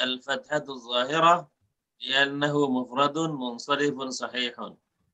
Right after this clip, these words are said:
ذهب يوسف الصغير إلى أبيه يعقوب. ذهب فعل ماض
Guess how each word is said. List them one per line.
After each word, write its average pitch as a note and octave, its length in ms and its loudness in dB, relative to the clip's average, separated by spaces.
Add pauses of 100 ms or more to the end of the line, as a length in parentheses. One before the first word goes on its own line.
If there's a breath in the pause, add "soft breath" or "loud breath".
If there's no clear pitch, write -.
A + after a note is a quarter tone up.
(640)
ذهب D#3+ 400 6
يوسف D#3 720 2
الصغير D3 920 0
إلى C3+ 300 -2
أبيه C#3 840 2
يعقوب. B2 640 2 (1300)
ذهب D#3 400 6
فعل D3+ 380 6
ماض D3+ 520 4